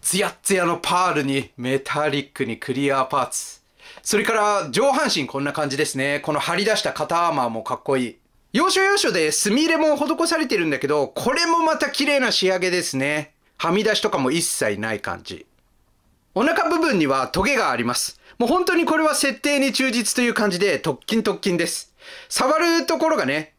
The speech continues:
あの、どこを持てばいいんだっていうぐらい、本当にチクチクします。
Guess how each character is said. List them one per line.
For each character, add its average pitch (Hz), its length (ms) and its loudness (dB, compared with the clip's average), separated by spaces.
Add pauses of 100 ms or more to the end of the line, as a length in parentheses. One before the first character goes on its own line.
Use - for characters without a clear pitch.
(140)
あ 170 100 0
の、 170 160 0
ど 269 140 0
こ 285 100 4
を 214 60 0
持 190 140 0
て - 100 0
ば 156 80 2
い 160 60 0
い - 20 0
ん - 20 -2
だ 135 100 0
っ - 40 -4
て - 100 -6
い 131 40 0
う - 20 -4
ぐ 120 80 -2
ら 113 100 0
い、 107 140 -4
本 170 160 -6
当 175 60 0
に 160 120 -2
チ - 140 -4
ク 247 100 0
チ 185 100 -4
ク 147 80 -2
し 135 140 0
ま 117 160 -2
す。 - 340 -8